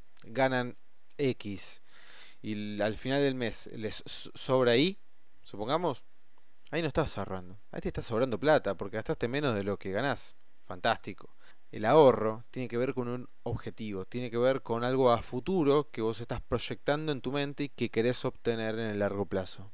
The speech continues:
Por ejemplo, comprarte un auto. Por ejemplo, irte de vacaciones. Por ejemplo, comprar una casa. ¿Por qué ahorro? Dentro, detrás del ahorro hay un por qué, hay un para qué, ¿sí? De vuelta, si no hay un,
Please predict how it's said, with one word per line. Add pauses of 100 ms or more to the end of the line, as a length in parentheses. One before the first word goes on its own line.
Por
ejemplo,
comprarte
un
auto. (640)
Por
ejemplo,
irte
de
vacaciones. (300)
Por
ejemplo,
comprar
una
casa. (560)
¿Por
qué
ahorro? (480)
Dentro,
detrás
del
ahorro
hay
un
por
qué,
hay
un
para
qué, (420)
¿sí? (160)
De
vuelta,
si
no
hay
un,